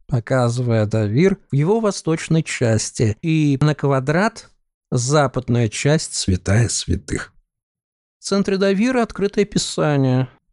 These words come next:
с наугольником и циркулем на открытых страницах. Вокруг различные предметы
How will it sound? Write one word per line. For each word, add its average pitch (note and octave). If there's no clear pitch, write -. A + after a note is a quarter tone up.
с -
наугольником F#3
и E3
циркулем E3
на D3+
открытых B2+
страницах. -
Вокруг F3+
различные F#3
предметы D#3